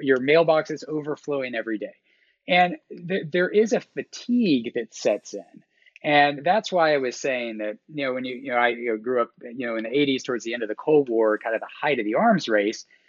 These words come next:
the Soviet Union and the United States both had, both had enough nuclear weapons to annihilate the earth a hundred times. But, um,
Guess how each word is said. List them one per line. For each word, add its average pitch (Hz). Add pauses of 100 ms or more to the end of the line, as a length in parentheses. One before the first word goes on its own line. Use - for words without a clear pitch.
(320)
the 208
Soviet 226
Union 185
and 160
the 160
United 156
States 233
both 214
had, 160
both 196
had 160
enough 131
nuclear 143
weapons 127
to 156
annihilate 156
the 120
earth 147
a 117
hundred 127
times. - (480)
But, 160 (100)
um, 135